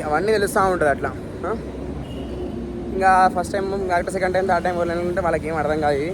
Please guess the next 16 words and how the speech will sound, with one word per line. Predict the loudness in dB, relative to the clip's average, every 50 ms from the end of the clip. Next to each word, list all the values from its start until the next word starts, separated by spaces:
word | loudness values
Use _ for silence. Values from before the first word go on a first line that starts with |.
| -6 -6
ఎందుకంటే | -4 -4 -2 -2 0 0
వాళ్ళకి | 0 0 0 0
already | 0 0 0 0 0 0
తెలిసి | 0 0 0
ఉంటుంది | 0 2 2 2 2
అంతా. | 2 2 0 0 -2 -8 -12 -12 -12 -12 -12 -12 -12 -14 -14 -14 -14 -14 -14 -14 -14 -14 -14 -14 -14 -14 -14 -14 -14 -14 -12 -12 -12 -12 -12 -14 -14 -12 -12 -12 -12 -14 -14 -14 -14 -14 -12 -12 -12 -12 -12 -12 -12 -14 -14 -12 -10
మనమైతే | -8 -6 -4 -4 -4 -6 -6 -6
సేలం | -4 -4 -2 -2 -4 -4
అయ్యప్ప | -4 -4 -4 -6
స్వామి | -6 -6 -6 -6
టెంపుల్ | -6 -6 -6 -6 -4 -4
దగ్గరికి | -6 -6 -6 -8
వెళ్ళిపోతున్నాం. | -8 -10 -10 -10 -10 -10 -10 -12 -12 -14 -14 -14 -14 -12 -12 -12 -12 -12 -12 -12 -8 -2
ఈరోజు | 0 0 0 0
అయితే | -2 -4 -4 -4 -2 -2
థర్టీ | -2 -2 -4 -4 -6 -6